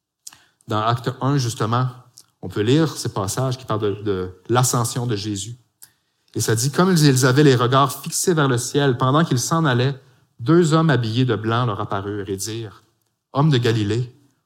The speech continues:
pourquoi restez-vous à regarder le ciel ? Ce Jésus qui a été enlevé au ciel au milieu de vous reviendra de la même manière que vous l'avez vu aller au ciel. »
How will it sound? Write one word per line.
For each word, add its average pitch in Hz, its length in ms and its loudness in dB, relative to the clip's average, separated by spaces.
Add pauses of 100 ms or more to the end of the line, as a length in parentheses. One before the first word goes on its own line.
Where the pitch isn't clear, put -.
(120)
pourquoi - 360 2
restez-vous 123 460 0
à 117 60 2
regarder 107 340 -2
le 101 100 -2
ciel ? 110 380 -4
Ce - 160 -2
Jésus 156 420 2
qui - 140 0
a 131 40 8
été 127 200 4
enlevé 127 300 4
au 147 120 4
ciel 147 320 -2
au 131 60 -2
milieu 131 340 -4
de 127 120 -8
vous 113 200 -12
reviendra 139 560 -6
de 135 60 -4
la 110 80 0
même 127 220 -6
manière 123 540 -10 (320)
que 110 100 -8
vous 107 160 -10
l'avez 107 280 -2
vu 113 300 -6
aller 113 220 -2
au 107 100 -6
ciel. » 107 420 -8